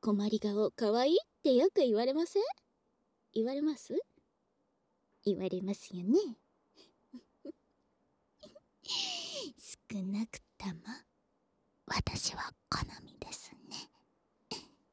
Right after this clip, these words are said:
<laughs> ああ、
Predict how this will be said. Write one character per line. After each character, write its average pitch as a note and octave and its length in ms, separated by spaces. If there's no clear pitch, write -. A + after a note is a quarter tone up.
<laughs> - 20
あ G#3+ 40
あ、 G#3+ 40